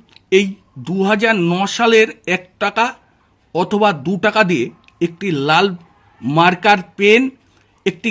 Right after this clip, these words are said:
গোটা ফল, এই আপেল অথবা যে কোনো গোটা ফল দিয়ে আপনি যদি এই পদ্ধতিটি করতে পারেন, আপনার সেই প্রিয় মানুষ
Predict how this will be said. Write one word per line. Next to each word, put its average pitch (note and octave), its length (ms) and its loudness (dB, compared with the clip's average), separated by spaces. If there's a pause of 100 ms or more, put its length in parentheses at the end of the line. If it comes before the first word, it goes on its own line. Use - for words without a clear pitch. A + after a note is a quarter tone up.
(140)
গোটা G#3 360 0
ফল, C#3+ 280 -4 (300)
এই F#3 120 -4 (140)
আপেল D#3+ 340 0 (320)
অথবা G3 260 -2 (120)
যে G#3 160 -2
কোনো A#3+ 220 -4 (140)
গোটা F3 320 -2
ফল G#3+ 240 -2
দিয়ে C3+ 220 -6 (520)
আপনি F3+ 440 0
যদি G3 280 -4 (220)
এই F#3+ 160 2 (120)
পদ্ধতিটি G3+ 720 -4 (120)
করতে G#3 340 -6
পারেন, F#3+ 260 0 (640)
আপনার G3+ 460 0
সেই G#3+ 240 -4 (100)
প্রিয় G#3+ 340 -2
মানুষ F3 340 0